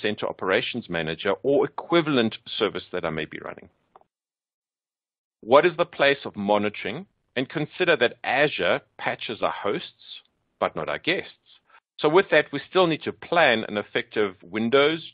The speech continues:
Unix, and Linux patching strategy, depending, of course, on the workloads that we're running.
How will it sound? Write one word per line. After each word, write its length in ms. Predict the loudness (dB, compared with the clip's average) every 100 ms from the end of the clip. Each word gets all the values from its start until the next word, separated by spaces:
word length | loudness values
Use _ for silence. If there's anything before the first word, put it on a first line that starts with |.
| -6
Unix, 320 | -4 -2 -4 -8 -10
and 160 | -6
Linux 580 | -2 4 4 4 0 -4 -8 -20 -20 _ -8
patching 380 | -8 -6 -8
strategy, 640 | -8 -6 -6 -8 -10 -12 -12 -18 -20 -14
depending, 640 | -12 -6 -2 0 2 0 0
of 80 | -6 -10
course, 420 | -4 -2 -2 -6 -16 -20 _
on 160 | 2 2
the 80 |
workloads 720 | 0 4 4 4 2 4 4 0 -6
that 120 | -6 -4
we're 100 | -6
running. 280 | -6 -10